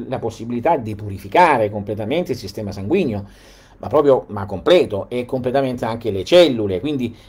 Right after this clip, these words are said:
ma non con rimedi semplicemente semplici, cioè, cioè rimedi medicinali, mo-, no, semplicemente con rimedi naturali, però lavorati in una certa maniera.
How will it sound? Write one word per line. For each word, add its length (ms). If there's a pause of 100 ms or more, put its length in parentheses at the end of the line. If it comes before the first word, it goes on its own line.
ma 80
non 400
con 260
rimedi 640
semplicemente 1080
semplici, 720
cioè, 260
cioè 240
rimedi 320
medicinali, 760
mo-, 160
no, 480
semplicemente 500
con 140
rimedi 400
naturali, 640
però 240
lavorati 480
in 80
una 140
certa 300
maniera. 380